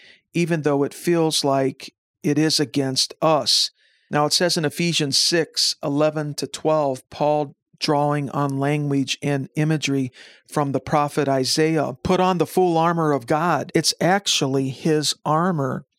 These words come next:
"so that you will be able to stand firm against the schemes of the devil, for our struggle is not against flesh and blood,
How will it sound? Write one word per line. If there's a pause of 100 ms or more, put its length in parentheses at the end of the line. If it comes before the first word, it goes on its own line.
"so
that
you
will
be
able
to
stand
firm
against
the
schemes
of
the
devil,
for
our
struggle
is
not
against
flesh
and
blood,